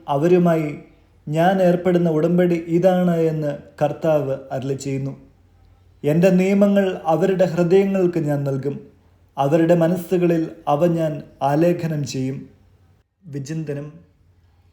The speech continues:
കൊതിച്ചതൊന്ന്, വിധിച്ചത് മറ്റൊന്ന് എന്ന് പറയുന്നത് പോലെയാണ് വിശുദ്ധ റാഫേൽ കലിനോവ്സ്കിയുടെ ജീവിതം. ഒരു മനുഷ്യന്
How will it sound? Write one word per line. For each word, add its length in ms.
കൊതിച്ചതൊന്ന്, 720
വിധിച്ചത് 540
മറ്റൊന്ന് 540
എന്ന് 180
പറയുന്നത് 460
പോലെയാണ് 520
വിശുദ്ധ 320
റാഫേൽ 680
കലിനോവ്സ്കിയുടെ 1040
ജീവിതം. 440
ഒരു 140
മനുഷ്യന് 480